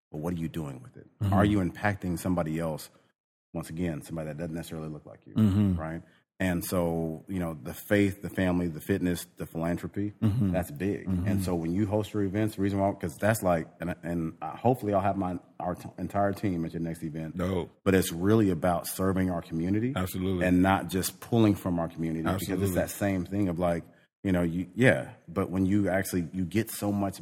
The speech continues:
Speaker 1: back,
Speaker 2: Mm-hmm.
Speaker 1: and then that is the fuel that keeps that whole thing
Speaker 2: Absolutely,
Speaker 1: going.
Speaker 2: man.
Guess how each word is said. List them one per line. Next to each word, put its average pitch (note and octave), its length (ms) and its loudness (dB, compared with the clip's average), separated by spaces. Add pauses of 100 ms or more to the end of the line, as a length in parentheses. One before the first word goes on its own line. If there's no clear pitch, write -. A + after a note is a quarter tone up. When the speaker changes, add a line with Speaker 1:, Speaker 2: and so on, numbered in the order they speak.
Speaker 1:
back, F#2 300 -2
Speaker 2:
Mm-hmm. F#2+ 200 2
Speaker 1:
and F2 120 2
then F2 240 -2
that G2 240 4
is F#2 140 0
the E2 100 -6
fuel G#2 440 2
that E2 180 -2
keeps G#2 280 -2
that F#2 160 -2
whole F#2+ 260 -4
thing - 120 -6
Speaker 2:
Absolutely, F2 380 -2
Speaker 1:
going. F2 160 -2
Speaker 2:
man. F2 360 -2